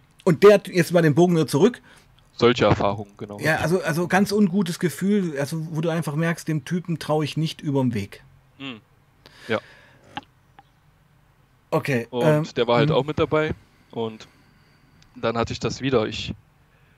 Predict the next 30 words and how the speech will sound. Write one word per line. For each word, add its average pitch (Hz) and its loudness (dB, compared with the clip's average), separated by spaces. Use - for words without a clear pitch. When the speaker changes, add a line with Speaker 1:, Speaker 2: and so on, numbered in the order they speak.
Speaker 2:
er 110 -6
war, 110 2
saß 120 0
auf 127 -6
dem 127 -20
Balkon, 131 -6
nachdem 135 -6
er 139 -2
dann 135 -4
von 135 -4
der 135 -2
Couch - 0
losgekommen 143 -4
ist, - -10
nach 120 -10
dieser 123 2
z-, - -10
durchzechten - -6
Nacht, 135 -8
was 127 -2
ich - -4
erzählt - -2
hatte. 131 -4
Speaker 1:
Mhm. 135 0
Speaker 2:
Und 110 2
ich - -6
hab 113 -2
mich 110 -6
dann 107 0
halt - -4